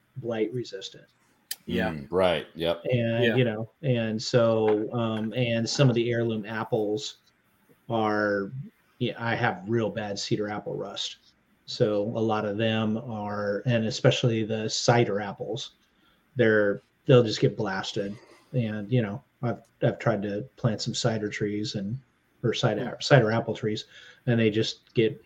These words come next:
Speaker 1: you know, the more heirloom they are, the less resistant they are to disease, usually.
Speaker 3: Sure. That makes sense.
Speaker 2: And that's where I think making, like, a land race is, is more of a,
Speaker 1: Mm-hmm.
Speaker 2: uh, long-term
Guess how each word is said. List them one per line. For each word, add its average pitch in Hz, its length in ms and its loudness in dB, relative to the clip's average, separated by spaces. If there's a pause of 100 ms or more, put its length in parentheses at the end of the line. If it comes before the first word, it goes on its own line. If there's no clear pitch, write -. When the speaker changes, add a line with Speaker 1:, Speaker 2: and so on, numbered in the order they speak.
(300)
Speaker 1:
you 123 120 4
know, 101 220 -4 (640)
the 135 320 12
more 151 340 12
heirloom 135 380 10
they 123 160 6
are, 117 380 4 (380)
the 120 100 6
less 117 360 4
resistant 110 560 2
they 101 120 -2
are 98 160 -4
to 101 100 -8
disease, 98 500 -6
usually. 101 520 -8 (100)
Speaker 3:
Sure. 82 380 -4 (800)
That 104 120 2
makes 85 180 -4
sense. 156 80 -2
Speaker 2:
And 160 60 2
that's 202 200 0
where 156 120 6
I 135 60 10
think 127 320 4
making, 120 320 0
like, 110 200 -2
a 113 40 -2
land 110 260 0
race 104 300 0
is, 107 400 -4
is 131 240 2
more 117 260 0
of 104 100 -2
a, 104 260 0 (380)
Speaker 1:
Mm-hmm. 113 220 4 (340)
Speaker 2:
uh, 113 140 2
long-term 117 960 4